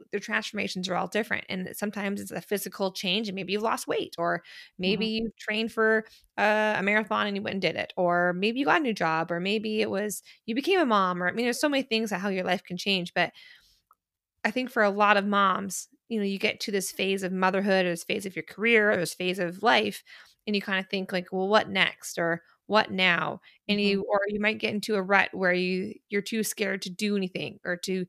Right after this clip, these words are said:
Speaker 1: you're not sure how you ended up in this place, and you wanna change, but you're just not sure how to get there.
Speaker 2: Mm-hmm.
Speaker 1: Um, and then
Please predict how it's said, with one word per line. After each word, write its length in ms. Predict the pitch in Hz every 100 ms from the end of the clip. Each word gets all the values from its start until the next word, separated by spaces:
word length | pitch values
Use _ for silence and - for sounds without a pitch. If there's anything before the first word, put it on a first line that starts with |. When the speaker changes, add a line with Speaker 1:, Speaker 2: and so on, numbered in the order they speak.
| - - 226
Speaker 1:
you're 100 | 254
not 120 | 269
sure 160 | - 285
how 140 | 294
you 120 | 302
ended 180 | 294 285
up 120 | 285 254
in 60 |
this 100 | 220
place, 340 | - 180 185 190
and 80 |
you 80 | 208
wanna 240 | 226 320 311
change, 420 | - 202 202 -
but 100 | -
you're 60 | 202
just 100 | 220
not 140 | 214
sure 160 | - 208
how 120 | 196
to 40 | 185
get 240 | 185 -
there. 260 | - - - - -
Speaker 2:
Mm-hmm. 200 | 185 185 180
Speaker 1:
Um, 560 | 185 180 175 170 175 - _ _ _ _ _
and 200 | 196 196
then 500 | 190 190 202 202 190